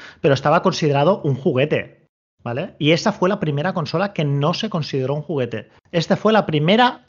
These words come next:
la primera de todas que se dijo, Esta consola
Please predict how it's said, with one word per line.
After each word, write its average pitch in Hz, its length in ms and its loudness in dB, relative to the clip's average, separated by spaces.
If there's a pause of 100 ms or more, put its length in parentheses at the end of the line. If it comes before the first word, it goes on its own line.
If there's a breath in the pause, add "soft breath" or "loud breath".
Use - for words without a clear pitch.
(100)
la 147 180 2
primera 202 380 2
de 180 100 2
todas 302 540 0 (300 soft breath)
que 185 100 -2
se 165 120 0
dijo, 147 420 -2
Esta 208 260 -2
consola 220 520 -2